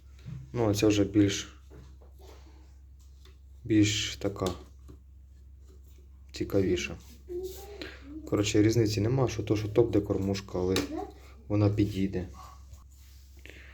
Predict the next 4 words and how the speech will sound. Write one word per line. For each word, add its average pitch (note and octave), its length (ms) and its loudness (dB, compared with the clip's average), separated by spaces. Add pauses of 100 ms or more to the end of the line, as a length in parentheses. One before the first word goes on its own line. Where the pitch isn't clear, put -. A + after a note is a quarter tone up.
(800)
Ну, D3 80 -2
коротше, C#3+ 420 8 (440)
таких A#2+ 320 6
дві A2 300 4